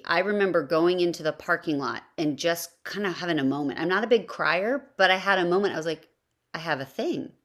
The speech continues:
I have a thing now. Like, for the rest of my life, I'm gonna have this thing. Like, the doctor just told me it's never going away. We can treat it, we can deal with it,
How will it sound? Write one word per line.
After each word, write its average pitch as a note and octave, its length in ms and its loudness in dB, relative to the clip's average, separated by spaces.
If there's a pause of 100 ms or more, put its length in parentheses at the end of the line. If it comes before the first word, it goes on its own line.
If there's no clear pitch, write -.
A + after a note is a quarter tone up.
(880)
I F#3+ 60 -8
have A3 180 -2
a - 60 -6
thing B3 420 2
now. - 300 -6 (140)
Like, E3 220 -2
for F#3 80 0
the E3+ 120 4
rest F3+ 420 0
of B3+ 80 0
my C4 160 2
life, C4 600 -2 (140)
I'm F3 140 4
gonna F#3+ 220 2
have E3+ 200 -4
this - 220 -4
thing. D#3 260 0
Like, C#3+ 180 -6
the D#3 80 0
doctor D#3 340 -2
just F#3+ 180 -8
told A3+ 140 0
me E3+ 60 4
it's D#3+ 140 -4
never D#3+ 220 4
going G#3+ 240 4
away. D#3+ 480 2
We D#3 140 0
can D3 180 -2
treat E4+ 340 2
it, F3 240 4 (300)
we E3+ 80 0
can D#3 160 2
deal C#4+ 160 2
with D4 140 2
it, E3+ 140 4